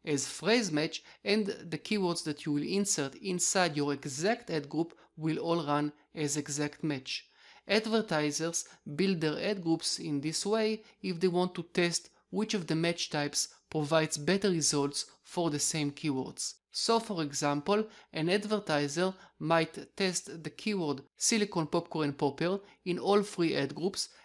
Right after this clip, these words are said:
and once the testing phase is complete, the advertiser can decide to pause all the ad groups besides the exact match ad group,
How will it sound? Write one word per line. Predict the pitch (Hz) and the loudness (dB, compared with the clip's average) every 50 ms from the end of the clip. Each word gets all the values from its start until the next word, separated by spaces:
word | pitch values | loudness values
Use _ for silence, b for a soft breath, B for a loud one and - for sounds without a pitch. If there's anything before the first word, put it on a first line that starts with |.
| B _ - | B _ -4
and | 165 151 143 147 | -2 -2 -2 0
once | 151 156 190 185 185 180 - | 2 4 6 6 6 2 0
the | - 160 147 | -4 -8 -4
testing | - - 180 170 - - 165 143 | 0 0 0 0 0 -2 -4 -4
phase | - - - 170 156 143 131 131 - | -4 -2 2 2 4 2 2 0 -4
is | - 170 147 - | -4 -4 -4 -4
complete, | - - 143 135 127 - 165 185 240 - - b b b b b - | -2 -2 -2 -2 0 0 2 2 0 0 -6 b b b b b -20
the | 156 139 147 147 147 147 190 | -8 -4 -2 -2 0 0 0
advertiser | 208 220 233 226 226 226 226 220 226 220 220 240 233 233 226 B B _ - | 0 2 2 0 2 4 4 4 4 4 4 2 2 0 -2 B B _ -2
can | - 165 151 | 0 0 0
decide | 147 151 - - - 185 175 175 175 175 - | 0 0 0 2 4 4 4 4 2 0 -2
to | - 143 - - - | -4 -6 -6 0 4
pause | 196 196 208 202 180 151 143 - - - - | 6 6 6 6 4 2 0 -4 -6 -6 -4
all | 226 226 240 233 233 | -2 0 0 0 0
the | 190 190 175 | 2 2 2
ad | 170 175 175 160 | 2 2 0 2
groups | 175 170 165 - - - - _ 143 | 2 2 2 2 0 -4 -6 _ -4
besides | 131 143 131 - - - 214 208 202 202 208 - - - - - _ _ _ _ _ - | 0 2 2 4 6 6 6 6 6 4 2 0 0 -2 -2 -4 _ _ _ _ _ -14
the | 143 139 151 151 | -4 0 0 0
exact | 147 - 151 139 160 160 160 - - | 2 0 0 0 0 0 0 -2 -2
match | 156 143 143 143 - - | -2 -2 -2 -2 -4 -4
ad | 160 156 139 139 | -4 -4 -2 0
group, | 151 143 135 | 0 0 0